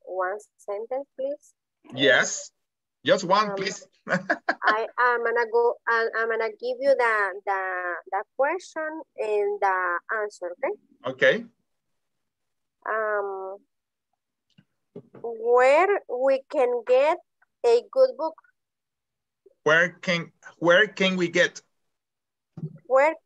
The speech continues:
Speaker 1: can we get?
Speaker 2: Yeah.
Speaker 1: Mm-hmm.
Speaker 2: A good
Speaker 1: A
Speaker 2: book.
Speaker 1: good book. Mm-hmm.
Speaker 2: Mm-hmm.
Speaker 1: Okay. Uh, the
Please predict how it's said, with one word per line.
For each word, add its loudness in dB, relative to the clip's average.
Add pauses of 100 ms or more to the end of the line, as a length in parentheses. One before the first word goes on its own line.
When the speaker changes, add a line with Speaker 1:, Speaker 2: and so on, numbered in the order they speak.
(140)
Speaker 1:
can 2
we -4
get? 0 (440)
Speaker 2:
Yeah. 2 (1040)
Speaker 1:
Mm-hmm. -10 (1120)
Speaker 2:
A -2
good -6
Speaker 1:
A 6
Speaker 2:
book. 4
Speaker 1:
good 4
book. 2 (380)
Mm-hmm. -12 (220)
Speaker 2:
Mm-hmm. -6 (400)
Speaker 1:
Okay. -4 (260)
Uh, -2 (120)
the 0